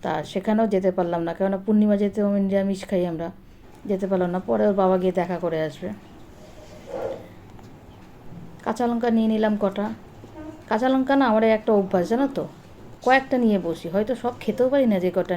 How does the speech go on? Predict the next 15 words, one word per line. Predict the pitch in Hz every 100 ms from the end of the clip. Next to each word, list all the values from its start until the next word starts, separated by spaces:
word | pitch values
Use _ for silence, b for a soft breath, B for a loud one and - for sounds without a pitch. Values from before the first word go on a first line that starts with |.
| 170
নিয়ে | 160
বসি, | 160 185
কিন্তু | 240 247
তাও | 254 247 208
আমার | 208 220
যেন | 220
একটা | 185 -
শান্তি | 180 175 151 147 - B B -
কাঁচা | - 180 196
লঙ্কা | 190 190
একটুখানি | 185 - 196 180
বেশি | 170 202 185
করে | 185 170
নিয়ে | 165 160
বসার। | 156 - 160